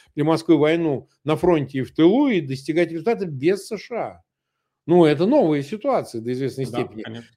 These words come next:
Speaker 2: согласен.
Speaker 1: Как на это всё влияет ситуация на Ближнем Востоке? Там, не знаю, Москва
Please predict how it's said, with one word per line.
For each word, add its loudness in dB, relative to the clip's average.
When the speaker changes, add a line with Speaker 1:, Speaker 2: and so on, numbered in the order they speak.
Speaker 2:
согласен. -20
Speaker 1:
Как 6
на 2
это 0
всё -2
влияет 0
ситуация -6
на -8
Ближнем -6
Востоке? -2
Там, -8
не -10
знаю, -8
Москва -4